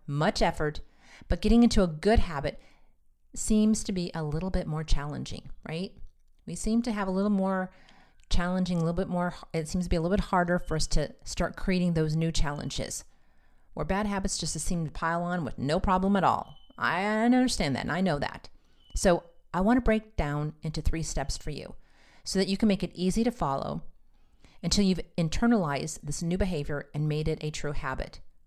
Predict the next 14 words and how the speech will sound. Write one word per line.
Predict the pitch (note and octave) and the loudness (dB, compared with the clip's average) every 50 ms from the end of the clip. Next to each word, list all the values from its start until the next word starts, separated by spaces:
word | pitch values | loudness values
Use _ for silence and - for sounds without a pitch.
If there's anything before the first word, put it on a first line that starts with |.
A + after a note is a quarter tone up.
| _ - - | _ -12 -10
Okay, | - D#3+ D3+ | -8 -6 -4
what | D3+ E3+ F#3+ | 0 2 2
is | G#3 - | 2 2
a | A3 | 0
true | G#3 - - A3 | -2 0 0 0
habit? | G3+ - G3+ G3 G#3+ A#3+ C4+ C#4 - - - - - - - - - - | 0 0 0 0 0 0 -2 -2 -4 -12 -20 -20 -20 -20 -20 -20 -12 -8
A | - D#3+ | -4 -2
true | - - - A3 | -2 0 0 0
habit | G3 - G#3 G3 G3 G#3 G#3+ G#3+ G#3+ - _ | 0 0 0 0 2 0 0 0 -2 -8 _
is | - E3 D#3 D#3 | -6 -4 -4 -4
simply | - - - - A3+ G#3 - G3 D#3 D3 C#3+ - - - - | -4 -2 2 2 2 4 2 0 -4 -4 -10 -12 -16 -14 -10
something | - - - G#3+ G3+ G3 G3+ A3 G#3+ G#3 | -6 -2 0 0 0 2 2 2 2 4
we | G3+ F#3+ | 2 2
do | E3+ F3+ E3+ | 0 -2 -4